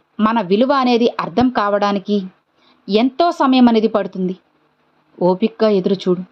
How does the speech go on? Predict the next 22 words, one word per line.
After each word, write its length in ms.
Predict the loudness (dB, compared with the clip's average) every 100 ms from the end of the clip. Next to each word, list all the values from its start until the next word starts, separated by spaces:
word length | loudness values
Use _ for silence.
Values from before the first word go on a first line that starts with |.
| _ _ _ _ _ 0
మన 240 | 0 0
సహనం, 560 | -4 -4 -2 0 -2 -4 _
మన 180 | -4 -2
కృషి, 520 | -2 0 0 2 0 -2 _
మన 220 | -4 0 0
విజయం 500 | 0 0 2 2 -2 _ _ _ _ _ _ _ _ -12
వారిని 600 | -2 -2 0 -2 -2 -4 -8 _ -8
మన 240 | -2 0
విలువలు 600 | 0 2 2 2 2 0 -2 _ _ _
అ-, 60 | -8 -4 0
పూర్తిగా 440 | 2 2 0 0 -2
అర్థం 320 | -4 0 0 2
చేసుకునేలా 640 | 0 0 0 2 0 -2 -8 _ -20
ఖచ్చితంగా 480 | -12 -4 -2 0 -2
చేస్తాయి. 520 | 0 -2 -2 -4 -6 -14 _ _ _ _ _ _ _ _ -2
కానీ 320 | 0 2 0 -4 _ _ 2
మనం 360 | 2 4 2 2
దాన్ని 460 | 2 2 4 4 0 _
నిర్ధారించుకోవాలనే 1040 | 0 0 0 0 2 2 0 0 2 0 0
బాధ్యత 720 | -2 -2 -2 0 2 0 -2 -10 _ -12
మనపై 460 | -4 0 0 0 0
లేదు. 320 | 2 0 -2